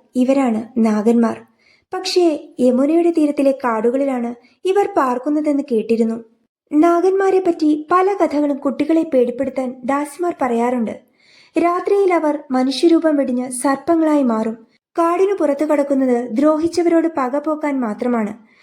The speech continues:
വിഷം പുരട്ടിയ ചെറിയ അമ്പുകൊണ്ടാണ് അവർ വേട്ടയാടുന്നത്. അവരിലൊരാൾ ചായം മുക്കാത്ത ഒരു മൃഗത്തോൽ എനിക്ക് ഉടുക്കാൻ തന്നു. എനിക്ക് കൃത്യമായി അറിയാത്ത ഏതോ മൃഗത്തിന്റെയാണ്. പിന്നെ ധാന്യം അരച്ചു തിളപ്പിച്ച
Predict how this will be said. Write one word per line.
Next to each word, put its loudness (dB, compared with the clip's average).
വിഷം 0
പുരട്ടിയ 0
ചെറിയ 0
അമ്പുകൊണ്ടാണ് -4
അവർ -4
വേട്ടയാടുന്നത്. 0
അവരിലൊരാൾ 0
ചായം 0
മുക്കാത്ത -2
ഒരു 6
മൃഗത്തോൽ 2
എനിക്ക് 0
ഉടുക്കാൻ 2
തന്നു. -4
എനിക്ക് 0
കൃത്യമായി 2
അറിയാത്ത 0
ഏതോ 4
മൃഗത്തിന്റെയാണ്. 0
പിന്നെ -2
ധാന്യം 0
അരച്ചു -2
തിളപ്പിച്ച -2